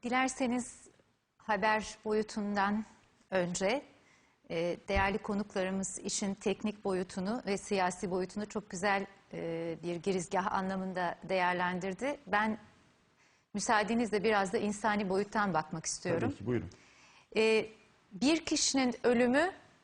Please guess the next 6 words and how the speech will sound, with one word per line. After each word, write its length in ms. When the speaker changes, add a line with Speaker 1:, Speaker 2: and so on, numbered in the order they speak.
Speaker 1:
trajedi, 720
bir 240
milyon 440
kişinin 640
ölümü 500
sadece 760